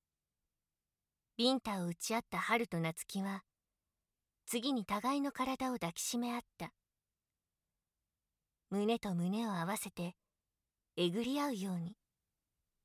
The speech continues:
まずは、ウォーミングアップから始めようか。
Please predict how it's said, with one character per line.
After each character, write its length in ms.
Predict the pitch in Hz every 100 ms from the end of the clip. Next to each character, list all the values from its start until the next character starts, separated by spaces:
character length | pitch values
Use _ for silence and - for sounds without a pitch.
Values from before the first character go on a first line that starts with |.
| _ -
ま 180 | 330 349
ず 140 | 320
は、 160 | 262 - 247 - _ _ _ _ _ -
ウ 40 |
ォ 40 | 339
ー 180 | 392 427
ミ 120 | 427
ン 80 | 427
グ 60 |
ア 40 | 427
ッ 60 | -
プ 80 |
か 120 | - 269
ら 60 |
始 240 | 254 247 254
め 120 | 269
よ 100 | 269
う 40 | -
か。 360 | 202 185 208